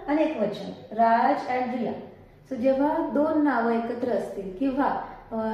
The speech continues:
नाम असं असेल की त्याच्यामधून अनेक वचनाचा आपल्याला बोध होत असेल, जसं की the stars, the books, त्याला एस लागला आहे, एस प्रत्यय आला की आपण अनेक वचन आहे असं कन्सिडर करतो.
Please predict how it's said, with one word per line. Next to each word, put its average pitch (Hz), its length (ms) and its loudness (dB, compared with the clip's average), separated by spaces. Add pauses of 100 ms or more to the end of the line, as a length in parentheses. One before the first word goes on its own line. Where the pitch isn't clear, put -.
नाम 277 380 4
असं 285 200 0
असेल 277 280 -2
की 277 120 -4
त्याच्यामधून 277 960 0
अनेक 262 320 -2
वचनाचा 240 600 -2
आपल्याला 294 300 -2
बोध 311 260 2
होत 226 280 0
असेल, 202 420 -4
जसं 226 140 -4
की 339 400 -2
the 233 100 0
stars, 220 580 -2 (640)
the 262 180 2
books, 285 240 2 (540)
त्याला 262 160 0
एस 311 360 2
लागला 190 340 2
आहे, 175 240 -6
एस 220 200 -6
प्रत्यय 240 380 0
आला 269 340 -2
की 285 80 -2
आपण 233 220 -2
अनेक 240 340 -4
वचन 233 240 -6
आहे 226 220 -2
असं 220 220 -4
कन्सिडर 214 520 -4
करतो. 202 520 -8